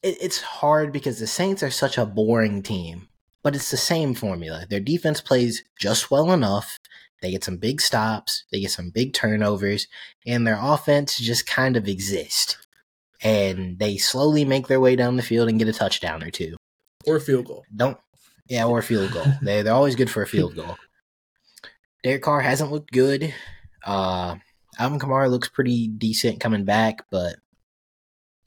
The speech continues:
Speaker 1: there's been a, a, Derek Carr hasn't been able to push the ball down the field since the shoulder injury.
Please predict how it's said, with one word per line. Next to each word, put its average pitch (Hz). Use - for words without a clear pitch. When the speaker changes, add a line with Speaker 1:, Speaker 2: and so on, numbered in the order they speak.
Speaker 1:
there's 113
been 127
a, 101
a, 90
Derek 139
Carr 135
hasn't 135
been 127
able 113
to -
push 120
the -
ball 107
down 107
the 110
field 110
since 107
the 98
shoulder 101
injury. 104